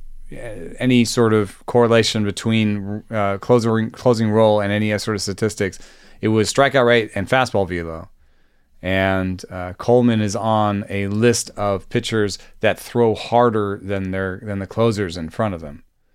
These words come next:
Um, let me see where that list is. I've got some interesting names on there. Um, Coleman is on there. Uh, I'll, I guess I'll bring up the rest later. Wendelken, uh, throws harder than,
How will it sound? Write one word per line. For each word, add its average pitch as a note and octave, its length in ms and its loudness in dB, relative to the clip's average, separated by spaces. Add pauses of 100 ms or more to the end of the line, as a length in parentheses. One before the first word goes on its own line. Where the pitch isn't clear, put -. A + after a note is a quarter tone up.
(640)
Um, E2 400 -18
let G2 80 -16
me F2+ 80 -14
see F2 400 -8 (180)
where F2+ 140 -8
that E2+ 240 -8
list F2+ 300 -10
is. E2+ 360 -8
I've E2 160 -12
got G2+ 320 0 (240)
some G2 200 -10
interesting G2+ 420 -6
names G2 340 -4
on F#2 220 -4
there. G2 420 2 (480)
Um, F2+ 600 -2 (100)
Coleman A2 480 2
is G#2 100 0
on G#2+ 280 2
there. G#2 500 2 (500)
Uh, F2+ 520 -10 (440)
I'll, A2 340 -6
I A2 100 -6
guess A2+ 140 -4
I'll A2+ 120 2
bring G#2 240 -2
up G2+ 100 -2
the G2 100 -6
rest G2+ 240 -2
later. G#2 160 0
Wendelken, A2+ 680 2 (220)
uh, G2+ 120 -4
throws G#2+ 340 0
harder G#2 340 2
than, F#2+ 300 -6